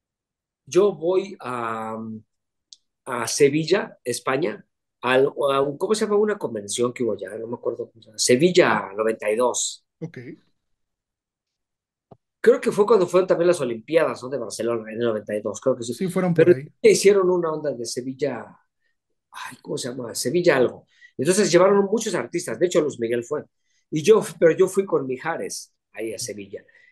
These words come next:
Speaker 1: Estaba yo tocando con Nando y con, y, ah, ya no fue Pepe, fue Lalo, eh, Lalo Carrillo. Y fuimos con Mijares a tocar allá a Se-, a la Sevilla. Y ahí estaba yo de compañero de cuarto de Nando.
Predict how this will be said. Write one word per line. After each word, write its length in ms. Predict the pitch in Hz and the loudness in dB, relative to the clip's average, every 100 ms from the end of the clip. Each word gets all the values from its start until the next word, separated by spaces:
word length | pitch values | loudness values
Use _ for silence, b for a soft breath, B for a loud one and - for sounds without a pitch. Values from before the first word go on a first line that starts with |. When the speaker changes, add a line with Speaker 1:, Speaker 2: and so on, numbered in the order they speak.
| b | b
Speaker 1:
Estaba 460 | - 123 - 156 156 | -4 -2 2 4 4
yo 140 | 165 | 4
tocando 320 | 165 143 151 151 | 2 2 0 -2
con 180 | 143 139 | -2 -2
Nando 240 | 147 147 | -2 -2
y 120 | 147 | -6
con, 300 | - 101 110 _ - | -8 -14 -14 _ -8
y, 360 | 131 113 117 | -4 2 4
ah, 180 | 147 190 | 4 4
ya 120 | 202 214 | 4 4
no 140 | 208 | 2
fue 140 | 196 180 | 0 2
Pepe, 300 | 185 180 135 | 2 0 -2
fue 200 | - 139 | -2 -2
Lalo, 400 | 139 143 123 - _ _ _ _ | 0 -2 -6 -10 _ _ _ _
eh, 340 | 127 123 127 | -2 0 0
Lalo 360 | 127 131 135 127 | -2 -2 -2 -4
Carrillo. 420 | 117 123 131 - _ _ _ _ _ _ _ | -6 -6 -6 -8 _ _ _ _ _ _ _
Y 100 | 143 | -6
fuimos 320 | 143 175 175 | 4 4 4
con 120 | 156 | -2
Mijares 320 | 135 131 139 127 | -4 -2 -2 -4
a 60 | |
tocar 240 | 107 110 120 | -6 -2 2
allá 140 | 120 | 2
a 40 | |
Se-, 200 | 117 110 107 | 0 -4 -4
a 60 | |
la 80 | 110 | -6
Sevilla. 500 | - 120 139 - - _ _ _ _ _ _ _ - | -4 -2 0 0 -2 _ _ _ _ _ _ _ -2
Y 200 | 143 147 | 4 6
ahí 280 | 151 170 165 | 6 6 4
estaba 300 | 165 156 147 | 2 0 0
yo 100 | 156 | 0
de 100 | 156 | -2
compañero 580 | 139 127 135 143 151 147 | -4 -4 -2 2 2 0
de 100 | 135 | -2
cuarto 320 | 143 147 156 | -2 -2 -2
de 120 | 131 123 | -2 -2
Nando. 380 | 139 135 113 | -4 -4 -12